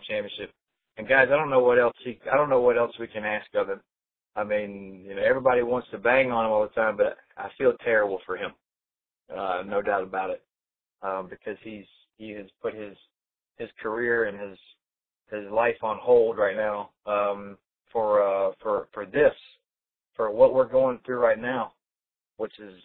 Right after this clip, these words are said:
at this point, I don't even know if it's a rebuilding year. I think it's just a survival year. I think we're just trying to get, get through Georgia Tech and not have anybody get killed.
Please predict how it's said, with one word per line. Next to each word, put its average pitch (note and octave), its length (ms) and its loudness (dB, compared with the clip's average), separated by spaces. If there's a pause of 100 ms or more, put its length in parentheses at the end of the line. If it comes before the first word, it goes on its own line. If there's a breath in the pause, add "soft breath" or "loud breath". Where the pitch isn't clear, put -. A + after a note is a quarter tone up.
(120)
at G#2 220 -6
this D3+ 220 -2
point, A#2 220 -2
I B2+ 40 0
don't C#3+ 100 -4
even A#2+ 120 -4
know A#2+ 80 0
if A2 80 -4
it's A2+ 160 -10
a G#2+ 40 -4
rebuilding A#2 600 -2
year. G#2+ 200 -6
I A#2+ 60 -4
think A#2+ 160 -6
it's A2+ 120 -10
just A2+ 200 -16
a - 160 -18
survival A2 500 -2
year. G2+ 360 -10
I - 40 -20
think B2 160 -8
we're G#2+ 120 -10
just G#2+ 140 -16
trying A2+ 220 -4
to G2 80 -10
get, G#2+ 260 -8 (520)
get B2+ 240 -6
through B2 240 -6
Georgia G#2+ 300 -4 (100)
Tech C3+ 240 4
and G#2 120 -10
not A2 180 -2
have A2+ 160 -4
anybody A2+ 320 0
get - 180 -20 (140)
killed. A2+ 300 4